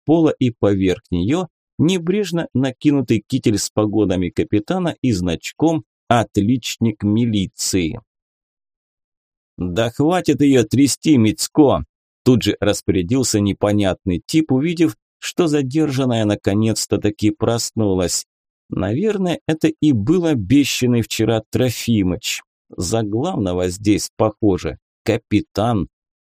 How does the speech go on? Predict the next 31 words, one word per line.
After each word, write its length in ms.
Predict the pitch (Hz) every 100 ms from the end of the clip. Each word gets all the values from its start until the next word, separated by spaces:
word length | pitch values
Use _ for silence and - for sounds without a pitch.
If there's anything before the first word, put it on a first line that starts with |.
| _ _ _ -
Хмыкнув, 600 | - 160 240 - 180 -
капитан 540 | 143 - 143 208 196
поправил 560 | 156 110 - 110 104 98 -
китель 360 | 190 185 156 -
и 100 | 175
с 160 | -
некоторым 560 | 180 175 160 - 139 127
удивлением, 840 | 120 98 104 98 147 156 127 113
глянув 500 | 90 113 113 98 95
на 140 | 90 87
Дашку, 560 | 85 165 180 - 160
задал 420 | 156 165 160 220 202
довольно 520 | 180 165 175 156 147
странный 580 | - - 131 127 127 123
вопрос. 600 | 131 - 110 90 - - _ _ _ _ _ _
«Ты 200 | 107 123
кто 300 | - - 170
такая 580 | 160 160 143 95 73 69 _
и 120 | 92 104
откуда 540 | 110 - 160 139 131
здесь 400 | 107 98 123 107
взялась?» 720 | 107 104 123 107 78 - - _ _ _ _ _ _ _ _ _ _
Усевшись, 560 | - 175 254 233 214 165
девчонка 680 | 143 156 - 196 190 - 156
хлопнула 640 | - 131 151 - 123 110
глазами 540 | 101 101 98 156 135
с 140 | 107 -
удивлением 760 | 101 98 95 120 156 135 117
ничуть 380 | 110 107 - 107 -
не 120 | 101
меньшим, 600 | 117 175 160 - 151 131